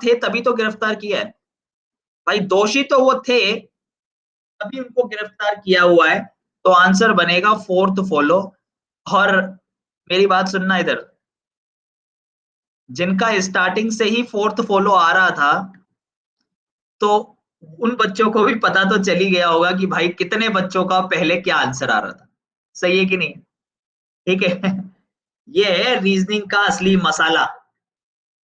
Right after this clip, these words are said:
कि हमें दिखा कुछ, हमें समझ कुछ आया, लेकिन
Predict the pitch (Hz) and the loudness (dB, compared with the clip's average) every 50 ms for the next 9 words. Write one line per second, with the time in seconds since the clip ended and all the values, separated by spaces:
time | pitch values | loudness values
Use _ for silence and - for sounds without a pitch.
0 | _ _ _ _ _ _ _ _ _ _ _ _ _ _ _ _ _ _ _ _ | _ _ _ _ _ _ _ _ _ _ _ _ _ _ _ _ _ _ _ _
1 | - 190 202 202 196 185 190 214 214 208 - - 160 156 - 226 226 247 247 247 | -6 -2 0 2 2 2 2 2 0 0 0 -2 -2 -2 0 0 0 2 0 0
2 | 247 247 254 254 - 294 277 269 - _ _ _ _ _ _ _ _ _ _ _ | 2 0 0 0 0 -4 -4 -6 -8 _ _ _ _ _ _ _ _ _ _ _
3 | _ _ _ _ _ _ _ _ - - 156 175 196 208 202 208 - 185 175 196 | _ _ _ _ _ _ _ _ -6 -4 -2 0 0 -2 -2 -2 -2 0 0 2
4 | 226 226 254 247 254 233 190 254 226 208 208 220 226 240 254 - - - _ _ | 0 0 -2 -2 -4 -4 0 0 2 2 2 2 2 2 0 -2 -4 -14 _ _
5 | _ _ _ _ _ _ _ _ _ _ _ _ _ - 139 165 175 - 208 | _ _ _ _ _ _ _ _ _ _ _ _ _ -2 -2 0 0 0 -2